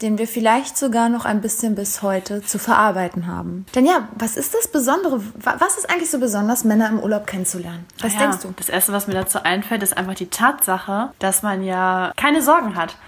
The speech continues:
Speaker 2: Man ist im Urlaub, man denkt an eigentlich nichts anderes, man denkt mal nicht an die Arbeit, man ist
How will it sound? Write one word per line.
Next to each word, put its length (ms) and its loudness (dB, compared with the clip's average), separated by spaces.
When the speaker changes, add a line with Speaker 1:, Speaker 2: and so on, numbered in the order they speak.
Speaker 2:
Man 140 4
ist 120 4
im 100 2
Urlaub, 420 2
man 140 0
denkt 220 -2
an 160 -2
eigentlich 440 0
nichts 320 0
anderes, 460 0
man 340 -2
denkt 200 -6
mal 120 0
nicht 220 0
an 100 2
die 140 -2
Arbeit, 420 0
man 140 -2
ist 320 -4